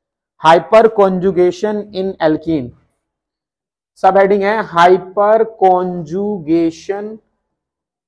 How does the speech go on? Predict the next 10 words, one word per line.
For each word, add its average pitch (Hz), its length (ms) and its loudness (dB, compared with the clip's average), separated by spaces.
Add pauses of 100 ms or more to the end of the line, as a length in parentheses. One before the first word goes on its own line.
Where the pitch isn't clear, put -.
(360)
in 214 140 0 (340)
alkene। 170 800 -2 (3500)
प्यारे 254 260 6
बच्चों, 233 400 6
मुझे 220 320 6
एक 202 100 2
बात 214 160 6
बताइए, 180 680 2 (1400)
क्या 202 160 6
आपको 202 920 4